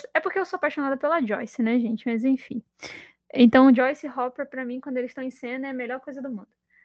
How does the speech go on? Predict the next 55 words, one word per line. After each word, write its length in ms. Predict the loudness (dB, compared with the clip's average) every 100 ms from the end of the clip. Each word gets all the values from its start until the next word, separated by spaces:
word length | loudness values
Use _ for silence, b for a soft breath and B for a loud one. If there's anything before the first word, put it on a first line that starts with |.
| b 0
A 140 | 2
terceira 480 | 4 2 4 4 4
foi 180 | 4 2
ótima 400 | 4 2 0 -6
e 60 | -4
eu 100 | -6
concordo 520 | -8 -8 -6 -4 -6
com 80 | -6
o 40 |
que 80 | -10
vocês 300 | -10 -10 -6
falaram. 400 | -2 -2 -2 -4
Acho 180 | -8 -8
que 360 | -4 -2 -2 B B B B
a 120 | -2
gente 240 | 0 0 0
percebe, 520 | -2 0 2 2 0
assim, 520 | -4 -2 0 0 -2
o 120 | -8 -6
caminho 440 | -4 -2 -4 -6
que 80 | -6
a 60 |
série 320 | -4 0 0 2
vai 180 | 2
levando, 680 | 2 0 0 2 4 6 4 0
ela 200 | -2 0
vai 120 | 0
amadurecendo 840 | -2 -2 -2 -4 -4 -6 -6 -6
com 160 | -4 -4
o 100 | -2
tempo. 340 | -4 -6 -12 _ b b b b
E 80 | -12
quando 140 | -8 -6
a 60 |
gente 180 | -6 -4
chega 180 | -2 -2
na 100 | -2
quarta 280 | -2 -6 -6
temporada, 640 | -8 -6 -4 -2 -2 -4
tanto 340 | -6 -8 -8 -8
os 140 | -4
atores, 640 | -4 -4 -4 -4 -4 -8
né, 160 | -8 -10
quanto 280 | -10 -12 -10
quem 140 | -10
assistiu 640 | -8 -10 -12 -8 -6 -4
a 80 | -4
série 280 | -4 -6 -4
lá 160 | -6 -8
no 80 |
início, 360 | -6 -6 -6 -8
o 20 |
público 340 | -12 -10 -10 -8
mais 200 | -8 -6
jovem 480 | -4 -4 -4 -6